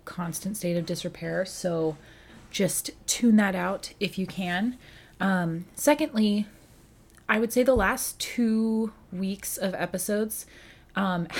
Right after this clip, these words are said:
have been pretty deeply personal and vulnerable and kind of serious and talking about topics that are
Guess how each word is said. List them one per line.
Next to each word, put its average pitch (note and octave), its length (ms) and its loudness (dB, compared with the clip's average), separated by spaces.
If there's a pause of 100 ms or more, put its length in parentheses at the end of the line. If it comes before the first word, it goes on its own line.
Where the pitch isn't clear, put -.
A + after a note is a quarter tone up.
(120)
have G#3+ 220 4
been G#3 300 4
pretty A3 880 -2 (140)
deeply G3+ 680 -2
personal A3 720 0 (480)
and F3+ 420 0
vulnerable F#3+ 920 2 (340)
and E3+ 340 0
kind G3 240 -2
of E3+ 80 -6
serious A3 840 2 (180)
and F#3 320 0
talking G3 380 -2
about F#3 400 -2
topics F#3 560 -2
that F3 560 -4 (720)
are E3+ 640 2